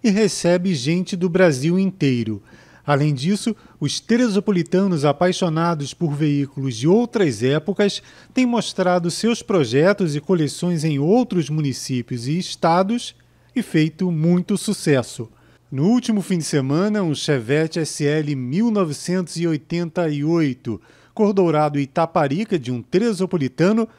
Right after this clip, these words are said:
foi premiado no maior encontro de automóveis antigos da América Latina, o realizado anualmente em Águas de Lindóia, no interior de São Paulo.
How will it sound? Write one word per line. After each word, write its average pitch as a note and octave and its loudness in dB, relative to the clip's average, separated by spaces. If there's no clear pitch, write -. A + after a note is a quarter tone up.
foi - -2
premiado F#3+ 0
no G3 0
maior F#3+ 2
encontro F#3 -2
de E3 0
automóveis E3 0
antigos G3 -2
da F#3 2
América E3 0
Latina, F3+ -2
o A#3+ -2
realizado D3+ 2
anualmente F#3 0
em F3 -2
Águas D#3 0
de B2 -4
Lindóia, E3+ 2
no B3 2
interior D#3 2
de D3 -8
São F3 -4
Paulo. B2 2